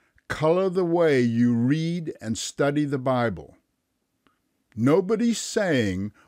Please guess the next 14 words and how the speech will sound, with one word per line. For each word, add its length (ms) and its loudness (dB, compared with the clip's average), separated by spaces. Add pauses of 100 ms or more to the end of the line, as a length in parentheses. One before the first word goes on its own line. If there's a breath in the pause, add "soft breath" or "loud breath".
or 200 -4
asking 520 0
you 220 0
to 180 -4
answer 440 0
one 360 2
hundred 420 -4
percent 420 -4
yes 600 -2 (320)
to 200 0
either 500 2
of 260 -4
them. 420 -4 (1300 soft breath)
Doubting, 680 0